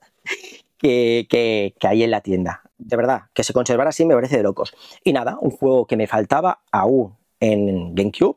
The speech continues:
no lo tenía. Es un juego que yo no he jugado, es el único Star Fox que no he jugado. Soy muy fan de Star Fox en el sentido que me encanta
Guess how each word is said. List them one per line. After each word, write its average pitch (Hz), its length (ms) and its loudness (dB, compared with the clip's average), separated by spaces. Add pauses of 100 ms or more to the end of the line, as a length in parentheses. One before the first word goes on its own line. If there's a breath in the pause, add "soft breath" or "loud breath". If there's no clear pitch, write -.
(160)
no 117 340 4
lo 120 120 0
tenía. 160 460 0 (580 soft breath)
Es 127 100 4
un 165 60 -2
juego 440 220 0
que 139 120 0
yo 147 100 4
no 208 100 0
he - 40 0
jugado, 135 540 -2 (160)
es 139 240 0
el 185 100 4
único 156 240 2
Star 120 240 0
Fox - 260 -4
que 113 120 0
no 110 60 -2
he - 20 -6
jugado. 117 420 0
Soy 175 320 -2
muy 143 480 2
fan 110 280 -2
de 101 60 -4
Star - 300 -4
Fox - 480 -4 (220)
en 120 160 0
el 113 100 -2
sentido 120 480 -2
que 127 120 0
me 110 100 0
encanta 113 580 -2